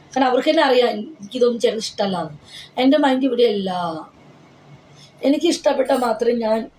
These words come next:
ഇതാവും. എൻ്റെ മൈൻഡ് വേറെയാടോ. കസ്റ്റമറുടെ അടുത്ത് ശരീരം മാത്രമേ ഉള്ളൂ, മനസ്സ് അവരുടെ അടുത്തല്ല. മനസ്സ് വേറെ എവിടെയാ പോകുന്നത്.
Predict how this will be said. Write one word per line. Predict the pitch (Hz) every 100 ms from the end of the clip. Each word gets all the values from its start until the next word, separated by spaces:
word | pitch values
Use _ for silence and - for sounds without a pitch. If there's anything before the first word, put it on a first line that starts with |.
| _ - - - -
ഇതാവും. | 226 220 190 170 - - - - - - -
എൻ്റെ | 240 277
മൈൻഡ് | 285 240 240
വേറെയാടോ. | 254 220 214 226 214 202 190 - - - -
കസ്റ്റമറുടെ | 254 - - 277 294 311
അടുത്ത് | 262 277
ശരീരം | 262 233 220 254
മാത്രമേ | 226 208 220
ഉള്ളൂ, | 196 165 151 - - - - - - - - _ - - - -
മനസ്സ് | 254 262 320
അവരുടെ | 269 262
അടുത്തല്ല. | 254 247 254 202 185 - - - - - - -
മനസ്സ് | 240 247
വേറെ | 294 247 233
എവിടെയാ | 247 226 226
പോകുന്നത്. | 202 190 180 170